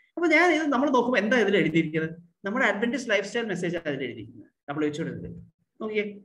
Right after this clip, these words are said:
ടൊബാക്കോ ഉപയോഗിക്കാൻ നമ്മുടെ ടെമ്പറൻസ് മെസ്സേജ്, ഹെൽത്തി ബോഡി വെയിറ്റ് നമ്മുടെ ന്യൂട്രീഷൻ എക്സർസൈസും ഒക്കെ ബന്ധപ്പെട്ട കാര്യമാണ്. Eating a healthy diet എന്ന് പറയുന്നത്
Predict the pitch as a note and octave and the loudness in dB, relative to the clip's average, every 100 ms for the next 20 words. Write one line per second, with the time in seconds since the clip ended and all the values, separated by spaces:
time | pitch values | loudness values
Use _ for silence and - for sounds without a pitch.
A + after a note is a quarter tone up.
0 | - D#3+ F3+ F#3 F#3+ E3+ E3 E3+ E3+ D3 | -4 0 4 4 2 2 2 0 0 0
1 | D#3+ C#3+ C3+ C#3 C#3 C#3 B2+ - A2 A2+ | -2 -2 -4 -4 -4 -6 -10 -12 -12 -12
2 | - - D#3+ E3+ F#3+ F3 E3+ F3 F3 F3+ | -12 -8 -2 2 4 6 6 6 4 2
3 | E3+ D#3 E3 D3+ D#3+ E3 E3+ D3+ D#3 D3 | 2 0 2 2 0 -2 -2 -2 -4 -6
4 | D3 D3 C3 C3+ C3 B2+ B2+ B2+ A2+ A2+ | -4 -4 -2 -4 -4 -6 -6 -4 -4 -6
5 | A#2 - _ _ - E3+ G3+ G3 E3 E3+ | -8 -14 _ _ 0 4 6 6 4 4
6 | G3+ G3 F3+ F3 E3+ F3+ E3+ E3 D#3 F3+ | 2 2 4 4 4 2 4 2 2 -2
7 | F3 | -8